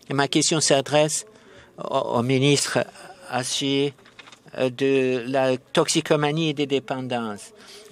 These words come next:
Les, les gens qui ont des préoccupations quant à leurs proches qui ont encore, euh, des problèmes, euh, de santé mentale et de dépendance. Quand le,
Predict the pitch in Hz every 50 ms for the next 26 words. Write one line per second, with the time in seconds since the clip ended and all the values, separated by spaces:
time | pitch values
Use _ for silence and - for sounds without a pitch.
0 | 113 120 127 139 143 147 147 143 127 - - - - - - - - - - -
1 | - 135 135 143 143 135 - 180 175 185 185 170 - - - 147 143 139 139 135
2 | 135 127 - - 139 131 - - - 131 123 - - 147 131 - - - - _
3 | _ _ _ - 156 156 156 156 151 147 131 - - 139 - - - 131 131 131
4 | 135 127 120 - - - - 147 147 147 139 123 - - - 120 107 - - -
5 | - - - - _ - - - 147 151 156 143 - - - - - - - -
6 | 156 151 160 147 127 139 147 143 139 - - - 156 151 151 151 147 143 135 135
7 | 127 117 117 117 120 123 143 135 131 - - 143 139 127 131 139 143 143 147 151
8 | 147 143 143 139 131 127 117 - - - - - 123 123 123 123 120 117 117 117
9 | 113 135 131 - - 156 139 123 - 151 143 139 139 135 135 127 - - 147 147
10 | 147 143 139 139 131 120 120 127 120 127 131 123 - - 135 127 127 123 127 120
11 | 113 110 104 104 - - - 110 107 - - - - - - - _ - - -
12 | - - 156 156 156 156 156 143 - - - - - - - - 131 131 131 135
13 | 135 131 127 123 120